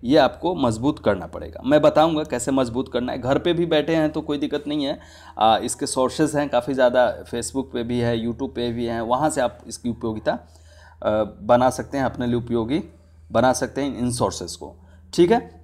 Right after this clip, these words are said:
चलिए शुरू करते हैं। पहली चीज़ की हिस्ट्री में हम जानते हैं कि तीन सेक्शंस होते हैं। ठीक है,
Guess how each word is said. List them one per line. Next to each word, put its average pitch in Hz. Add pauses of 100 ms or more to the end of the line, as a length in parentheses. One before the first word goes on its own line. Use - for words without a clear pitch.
चलिए 127
शुरू 92
करते -
हैं। - (640)
पहली 185
चीज़ 202
की 208
हिस्ट्री 147
में 170
हम 165
जानते 147
हैं 156
कि 165
तीन 143
सेक्शंस 101
होते 80
हैं। - (2250)
ठीक 135
है, -